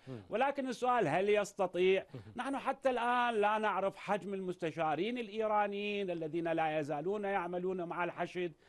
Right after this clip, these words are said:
Speaker 2: نحن لا نعلم حجم الم-، القادمين من حزب الله الذين يعملون مع الحشد، كم هو عدد ال-، ال-، ال-، ال-،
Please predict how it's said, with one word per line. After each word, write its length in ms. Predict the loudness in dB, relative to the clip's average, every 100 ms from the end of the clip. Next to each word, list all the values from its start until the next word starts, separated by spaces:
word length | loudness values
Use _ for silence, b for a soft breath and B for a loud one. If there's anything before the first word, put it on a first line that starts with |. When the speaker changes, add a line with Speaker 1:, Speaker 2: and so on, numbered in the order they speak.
| b b
Speaker 2:
نحن 160 | -8 -4
لا 260 | 0 0
نعلم 340 | 2 0 0 -2
حجم 300 | -4 -4 -2
الم-، 180 | -4 -4
القادمين 960 | -6 -8 -2 -2 0 -2 -2 -2 -2
من 220 | 0 -2
حزب 300 | -2 -6 -6
الله 400 | -4 0 2 2
الذين 340 | 0 -2 -4 -4
يعملون 640 | -4 -4 -4 2 2 2
مع 200 | 0 0
الحشد، 480 | 0 -2 -2 -2 -2 -4 B B _
كم 200 | 0 2
هو 180 | 4 4
عدد 380 | 4 2 2 2
ال-، 200 | 0 0
ال-، 240 | -2 -2
ال-، 200 | 0 0
ال-، 220 | 0 -4